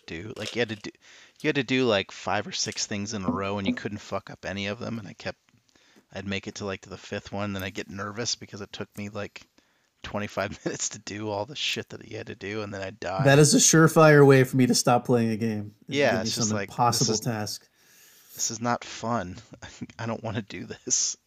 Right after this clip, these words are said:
Speaker 1: But that was
Speaker 2: Yeah.
Speaker 1: like, you couldn't advance to the next, next thing until you did this, and I was like, "Fuck it, I don't care."
Speaker 2: Well, and I
Speaker 1: And then
Speaker 2: think, I'm not
Speaker 1: just stopped
Speaker 2: sure, but
Speaker 1: playing.
Speaker 2: I, I feel like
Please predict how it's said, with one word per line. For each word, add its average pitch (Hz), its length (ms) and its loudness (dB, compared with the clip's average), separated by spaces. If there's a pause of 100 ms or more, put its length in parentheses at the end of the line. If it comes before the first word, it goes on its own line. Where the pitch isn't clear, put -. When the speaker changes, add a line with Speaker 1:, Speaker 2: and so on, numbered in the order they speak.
(140)
Speaker 1:
But - 160 -8
that 110 180 0
was 110 120 2
Speaker 2:
Yeah. 104 60 -2
Speaker 1:
like, 104 260 -8 (380)
you 107 100 -8
couldn't 110 340 -4
advance 98 480 -8
to - 100 -10
the 95 100 -10
next, - 440 -10
next 98 320 -8
thing 98 220 -8
until 104 220 -10
you 98 100 -10
did 95 260 -10
this, 120 300 -8
and 101 80 -12
I 95 60 -12
was 113 120 -12
like, 117 180 -18
"Fuck - 300 -16
it, - 160 -14
I - 40 -16
don't - 160 -16
care." - 360 -12 (1300)
Speaker 2:
Well, 220 140 8
and 233 80 8
I - 20 12
Speaker 1:
And 214 80 0
then - 0 -
Speaker 2:
think, - 320 2 (280)
I'm 175 100 4
not 139 140 8
Speaker 1:
just - 80 4
stopped - 40 6
Speaker 2:
sure, 151 260 10
but 131 120 6
Speaker 1:
playing. 143 140 6
Speaker 2:
I, 156 40 6
I 151 40 10
feel 202 320 8
like 131 360 6